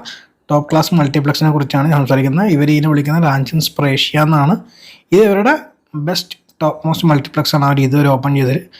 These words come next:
ഇതിൻ്റെ ഡിസൈൻ തന്നെ അടിപൊളിയാണ്. ഈ ബിൽഡിങ്ങിൻ്റെ ഡിസൈൻ അടിപൊളിയാണ്. ഭയങ്കര ഇഷ്ടമാണ് എനിക്ക് ഡിസൈൻ. രാത്രി ആണെങ്കിലും രാവിലെ ആണെങ്കിലും വെളിച്ചമുള്ളപ്പോഴാണെങ്കിലും ഇതിന്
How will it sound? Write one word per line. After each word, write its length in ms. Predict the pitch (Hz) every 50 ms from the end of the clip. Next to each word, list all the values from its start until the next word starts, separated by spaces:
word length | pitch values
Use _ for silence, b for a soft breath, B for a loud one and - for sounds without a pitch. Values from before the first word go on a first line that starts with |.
| B B B B B B _
ഇതിൻ്റെ 200 | - 147 156 160 160
ഡിസൈൻ 300 | 151 143 - 180 180 180 180
തന്നെ 140 | 170 160 151 139
അടിപൊളിയാണ്. 540 | - - - 185 165 160 160 151 147 147 147
ഈ 40 | 147 135
ബിൽഡിങ്ങിൻ്റെ 380 | 135 131 131 135 147 160 160 156
ഡിസൈൻ 180 | 143 - 151 151 139
അടിപൊളിയാണ്. 680 | 127 123 123 - 165 151 151 147 151 147 135 131 143 139 131 - -
ഭയങ്കര 360 | - - - - 165 170 185 180
ഇഷ്ടമാണ് 280 | 175 180 - 165 160 151
എനിക്ക് 160 | 143 147 143 139
ഡിസൈൻ. 240 | 135 127 - 139 - 175 b b b b b b b b b b _ - 139
രാത്രി 260 | 143 143 143 - 175 175
ആണെങ്കിലും 240 | 165 160 165 165 160
രാവിലെ 300 | 156 143 143 147 156 165 160
ആണെങ്കിലും 220 | 151 151 147 147 143
വെളിച്ചമുള്ളപ്പോഴാണെങ്കിലും 640 | 139 135 143 147 147 139 143 147 139 143 147 156 160
ഇതിന് 200 | 143 147 147 151